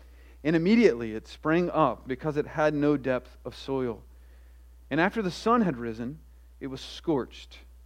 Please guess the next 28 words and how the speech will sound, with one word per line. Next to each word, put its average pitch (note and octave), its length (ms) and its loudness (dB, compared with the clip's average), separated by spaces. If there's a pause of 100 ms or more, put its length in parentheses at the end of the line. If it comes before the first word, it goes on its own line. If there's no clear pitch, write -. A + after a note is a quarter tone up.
(180)
and D3+ 100 -4
because D#3+ 160 4
it D#3 80 2
had D3+ 180 6
no D3 160 2
root, C3+ 460 2
it A#2 160 -8
withered C3+ 280 -2
away. C3 360 -2 (920)
Other E3 220 6
seed C#3+ 320 -2
fell D3+ 240 6
among C3+ 240 0
the A#2 80 -6
thorns, D3+ 720 -2 (500)
and D#3+ 120 0
the D3 60 2
thorns G#3+ 440 4
came G3+ 300 -2
up D3+ 280 0
and C#3 140 -2
choked G3 400 -4
it, - 240 -12 (380)
and D3+ 100 0
it D#3 100 -2
yielded F#3 440 2
no D#3+ 160 2
crop. - 440 -10